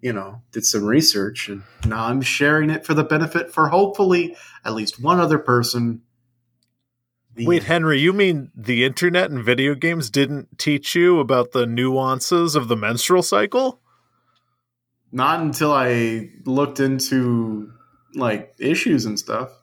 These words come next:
Speaker 2: It all begins with a substance called the corpus luteum, Henry.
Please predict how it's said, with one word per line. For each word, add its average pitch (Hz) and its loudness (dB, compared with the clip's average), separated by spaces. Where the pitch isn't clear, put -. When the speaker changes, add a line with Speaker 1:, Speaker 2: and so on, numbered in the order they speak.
Speaker 2:
It 160 4
all 277 4
begins 147 2
with 117 -2
a 104 0
substance 190 0
called 131 0
the 110 -4
corpus 156 0
luteum, 120 0
Henry. 120 -2